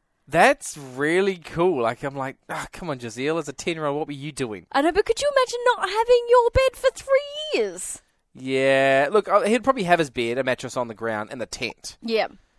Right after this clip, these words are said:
Speaker 1: Oh, the cold nights.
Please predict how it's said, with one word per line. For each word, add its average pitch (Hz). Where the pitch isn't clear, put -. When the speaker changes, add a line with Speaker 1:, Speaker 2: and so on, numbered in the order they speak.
Speaker 1:
Oh, 139
the 113
cold 120
nights. 117